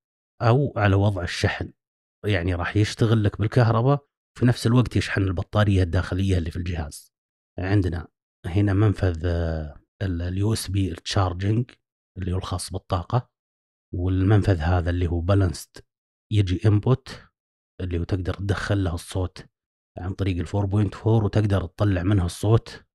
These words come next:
عن طريق الفور بوينت فور. وعندنا اي يو اكس الانبوت واوتبوت اللي هو ثري بوينت فايف، وعندنا اليو اس بي ان فقط تدخل الصوت هنا،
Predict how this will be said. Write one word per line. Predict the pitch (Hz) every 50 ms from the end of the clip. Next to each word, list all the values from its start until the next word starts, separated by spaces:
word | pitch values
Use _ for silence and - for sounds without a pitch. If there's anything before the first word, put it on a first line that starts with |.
| -
عن | 95 98
طريق | 98 - 90 90 85 98
الفور | 90 85 - 101 95 82
بوينت | 82 90 95 90 82 -
فور. | - - 95 120 131 - _ _ _ _ _ _ -
وعندنا | 82 95 92 101 113 104 95 95 92 98
اي | 104 92
يو | 95 95 95 87
اكس | 92 104 143 - - - - - - - -
الانبوت | 95 98 92 92 90 - - 120 110 101 - 101 95 - -
واوتبوت | - 95 98 107 104 - - - 123 131 - - -
اللي | 98 90 87
هو | 87
ثري | 92 - - 113 101
بوينت | 85 98 92 85 - -
فايف، | - - 92 104 127 143 - - - _ _ _ _ _ _ _ _ _ _ _ _ _ _ - -
وعندنا | 123 98 110 113 104 95 92 98
اليو | 98 98 95 90 92 98
اس | - -
بي | - - 104 - - -
ان | 101 98 107 120 123 131 - _ _ _ _ _ _ _ _ _ -
فقط | 110 - - 90 -
تدخل | - 85 87 98 92 - - - 90
الصوت | 80 - - - 95 95 104 - - -
هنا، | 92 82 87 104 120